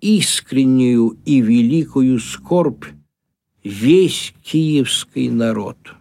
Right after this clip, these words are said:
Вот тогда и положено было тело упокоившегося первого христианского правителя Руси в мраморный гроб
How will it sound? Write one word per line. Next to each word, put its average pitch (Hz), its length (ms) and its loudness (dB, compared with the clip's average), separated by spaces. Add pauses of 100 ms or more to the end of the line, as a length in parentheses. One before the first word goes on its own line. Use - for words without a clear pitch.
(2500)
Вот - 240 -6
тогда 120 400 0
и 156 80 2
положено 104 800 0
было 90 280 -8
тело - 600 -8 (640)
упокоившегося 110 1300 -2
первого 113 480 0
христианского 107 880 -2
правителя 104 680 0
Руси 101 380 -4
в 104 180 -2
мраморный 135 1000 2
гроб 120 520 0